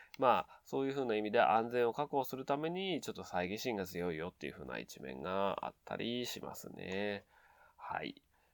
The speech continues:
えー、まあ、では参考程度ですけども、冥王星蟹座世代というのは一応千九百十四年から千九百三十九年の頃に蟹座に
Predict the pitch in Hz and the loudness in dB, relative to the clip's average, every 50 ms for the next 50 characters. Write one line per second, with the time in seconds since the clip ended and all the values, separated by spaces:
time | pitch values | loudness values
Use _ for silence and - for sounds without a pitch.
0 | _ - - - 85 85 85 82 87 104 127 120 110 131 135 113 92 - 135 143 | _ -16 -14 -12 -10 -8 -8 -6 0 4 4 6 6 6 6 4 4 4 2 2
1 | 151 160 - - 165 165 170 175 165 156 123 98 92 87 - - - 62 60 - | 2 0 0 0 0 0 2 2 0 2 2 2 0 -2 -4 -6 -10 -10 -8 -6
2 | 92 98 101 107 107 104 101 104 120 123 127 131 131 131 127 - - 131 127 123 | -2 2 2 4 4 4 2 2 2 2 2 2 2 0 -2 -2 0 0 2 2
3 | 117 - 110 107 110 107 110 110 110 - 120 107 98 82 73 - 69 65 67 62 | 0 0 0 0 0 0 0 0 -2 0 2 2 2 2 0 -2 -6 -6 -6 -6
4 | 62 65 - - - 139 147 147 147 143 - 147 143 139 131 - 101 92 90 90 | -8 -8 -10 -6 -2 0 2 2 2 2 2 2 0 0 0 -2 -2 -2 -2 -4
5 | - 82 - - 104 120 120 101 92 90 95 110 131 143 147 147 147 143 139 135 | -8 -8 -6 -2 0 0 2 0 0 -2 -2 0 2 2 2 2 2 0 0 0
6 | - 143 135 131 123 - 110 117 - - - - - - 170 - - 131 - - | 0 -2 -2 -2 -2 -2 -2 -2 -2 -4 -4 -2 -2 -2 -4 -6 -8 -10 -8 -6
7 | - 147 151 139 123 120 120 120 - 131 131 131 139 156 160 156 - - 92 95 | -6 -4 -2 -2 -2 -2 -2 -2 -2 -2 -2 -2 -2 -4 -6 -6 -8 -8 -6 -6
8 | 87 - - | -6 -6 -6